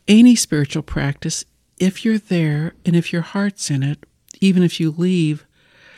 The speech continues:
there's still that, um, foundation, the underpinning, um,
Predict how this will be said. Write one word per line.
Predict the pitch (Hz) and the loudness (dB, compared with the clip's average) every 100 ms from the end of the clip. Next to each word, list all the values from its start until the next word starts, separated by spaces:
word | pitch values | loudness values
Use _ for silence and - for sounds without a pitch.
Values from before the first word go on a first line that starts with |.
| - - _ - | -20 -20 _ -4
there's | 180 170 | -2 0
still | - 202 202 214 - _ _ _ _ _ _ _ - | -2 2 2 2 -4 _ _ _ _ _ _ _ -12
that, | 170 165 - - | -8 -8 -10 -14
um, | 165 165 165 160 156 _ _ _ _ _ | -10 -8 -6 -8 -12 _ _ _ _ _
foundation, | - 170 165 165 170 170 190 170 | -2 2 4 4 2 2 2 2
the | 165 - | 0 0
underpinning, | 156 160 165 - 170 165 165 170 _ _ _ _ _ _ _ _ _ _ _ _ _ _ _ _ _ _ _ | 0 0 -2 0 2 4 2 0 _ _ _ _ _ _ _ _ _ _ _ _ _ _ _ _ _ _ _
um, | 165 160 160 156 156 180 | -10 -8 -8 -10 -12 -16